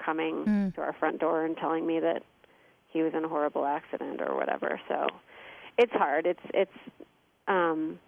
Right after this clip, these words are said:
Speaker 1: I, it makes me, uh, feel sad for the, or think about the, the wives, um, or husbands of our military,
Speaker 2: Yes.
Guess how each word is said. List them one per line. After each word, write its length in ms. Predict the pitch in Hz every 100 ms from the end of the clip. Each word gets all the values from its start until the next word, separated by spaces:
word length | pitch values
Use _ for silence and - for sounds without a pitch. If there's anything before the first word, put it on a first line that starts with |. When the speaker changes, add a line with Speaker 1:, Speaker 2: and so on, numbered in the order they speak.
| _ _ _ _ -
Speaker 1:
I, 720 | 190 180 175 170 175 170 165 - - - _ _ _ _ _ _ -
it 160 | 202
makes 340 | 190 180 - -
me, 480 | 170 165 160 156 - _ _ _ _ _ _ _ _ _ _ _
uh, 480 | 170 156 151 147 53 - - _ _ _ _ _ _ _ _ _ _ - -
feel 220 | 196 175 -
sad 320 | 170 160 170 -
for 460 | 165 170 160 - - - _ _ _ _ _ _ _ _ - 175
the, 340 | 170 165 165
or 120 | - 175
think 240 | 170 160
about 340 | 160 151 147 -
the, 220 | 160 147 - -
the 80 | 175
wives, 420 | 151 143 151 156 165 - - -
um, 240 | 170 151 -
or 120 | 185
husbands 460 | 175 165 160 151 156 156 156
of 180 | 147 160 - - - _ _ _
our 100 | 180
military, 800 | 170 156 160 - 175 170 170 165 - _ _ _
Speaker 2:
Yes. 460 | 202 180 175 -